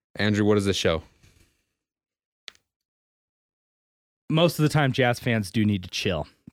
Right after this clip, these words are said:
Speaker 2: The thing is, is leading up to the All-Star game, Donovan Mitchell was not playing nearly as well as he's been playing now. His first half of the season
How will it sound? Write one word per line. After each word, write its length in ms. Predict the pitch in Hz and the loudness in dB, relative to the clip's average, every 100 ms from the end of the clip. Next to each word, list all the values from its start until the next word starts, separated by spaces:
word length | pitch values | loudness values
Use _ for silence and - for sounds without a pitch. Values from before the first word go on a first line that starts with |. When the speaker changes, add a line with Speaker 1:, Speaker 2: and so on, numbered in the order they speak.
| _ _ _ _ _ _ _ _ _ _ _ _ - | _ _ _ _ _ _ _ _ _ _ _ _ -6
Speaker 2:
The 180 | 135 123 | -4 2
thing 280 | 180 196 | 4 6
is, 220 | 185 175 147 | 6 6 4
is 160 | 131 113 123 | 2 -2 2
leading 320 | 135 151 147 | 4 6 6
up 160 | 139 - | 2 0
to 80 | |
the 140 | 123 120 | 0 2
All-Star 340 | 107 - 113 | 2 0 -2
game, 340 | 98 92 87 85 _ _ _ _ _ _ _ _ _ _ - | 0 -2 -2 -6 _ _ _ _ _ _ _ _ _ _ -4
Donovan 440 | 123 131 139 135 123 | 2 4 4 4 4
Mitchell 360 | 113 117 107 | 2 0 0
was 160 | 107 101 | 0 0
not 240 | 104 104 | 0 -2
playing 380 | - 104 98 98 | -2 -2 0 0
nearly 320 | 98 101 101 | -2 0 0
as 140 | 98 92 | -2 -2
well 220 | 92 90 | -2 -2
as 120 | 85 | -4
he's 240 | 90 87 - _ _ | -4 -6 -6 _ _
been 140 | 90 78 | -8 -6
playing 280 | 82 82 | -6 -4
now. 340 | 78 71 - - - | -6 -6 -10 -14 -4
His 240 | 107 - | -2 -2
first 440 | - 160 156 - | 0 2 2 2
half 260 | 139 123 110 | 0 0 -2
of 120 | 101 | -6
the 80 | 95 | -6
season 520 | - 95 90 90 82 | -2 0 0 0 -2